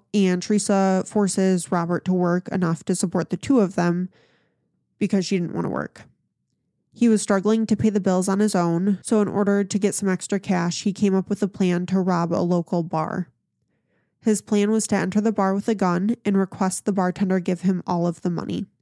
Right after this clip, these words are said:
Similarly to that nail salon robbery that happened earlier this year, if any of you remember that, the bartender just responded with no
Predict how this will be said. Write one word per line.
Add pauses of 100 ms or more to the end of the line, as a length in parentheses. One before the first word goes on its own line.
(580)
Similarly
to
that
nail
salon
robbery
that
happened
earlier
this
year,
if
any
of
you
remember
that, (640)
the
bartender
just
responded
with
no